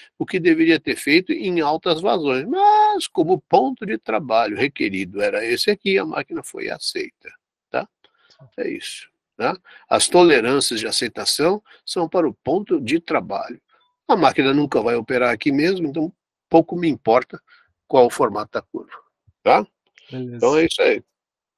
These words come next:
Speaker 1: Teste de aceitação de compressor. Aí, ó, potência, ó, a potência caiu. Por que que a potência caiu? É porque eu não dei toda, toda aquele, toda aquela pressão, então a potência caiu. Então essa máquina, inclusive, é mais, é mais, é, econômica.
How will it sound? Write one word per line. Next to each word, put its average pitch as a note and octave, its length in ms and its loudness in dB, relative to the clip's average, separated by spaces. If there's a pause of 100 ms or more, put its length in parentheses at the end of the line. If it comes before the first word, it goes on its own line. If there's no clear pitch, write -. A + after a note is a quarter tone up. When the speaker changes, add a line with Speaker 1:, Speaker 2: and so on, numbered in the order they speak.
Speaker 1:
Teste B2 280 4
de B2+ 60 4
aceitação A2+ 520 0
de - 80 -10
compressor. A2 440 -6
Aí, D3 380 8
ó, - 180 4 (480)
potência, C3 800 2
ó, - 180 -12 (120)
a - 80 -6
potência D#3 500 2
caiu. B3+ 400 4
Por D4 140 -2
que F4+ 100 4
que E4 80 0
a D#4+ 40 0
potência G#3+ 320 0
caiu? F3+ 220 4 (220)
É F#4+ 60 -2
porque - 160 -2
eu C#3+ 60 2
não B2 120 -6
dei A#2+ 160 0
toda, A#2+ 300 -4
toda B2+ 260 -2
aquele, A2 540 -2 (160)
toda A#2+ 160 -6
aquela C3+ 240 2
pressão, G3+ 480 -2
então - 180 -8
a C3 60 -2
potência - 420 -4
caiu. D3+ 180 -4
Então F#3 140 -4
essa - 160 -4
máquina, D#3 380 0
inclusive, D#3+ 380 -2
é - 20 0
mais, E3+ 380 -2 (840)
é D3+ 100 2
mais, C3+ 840 2
é, C3 160 -4
econômica. D#3 600 -4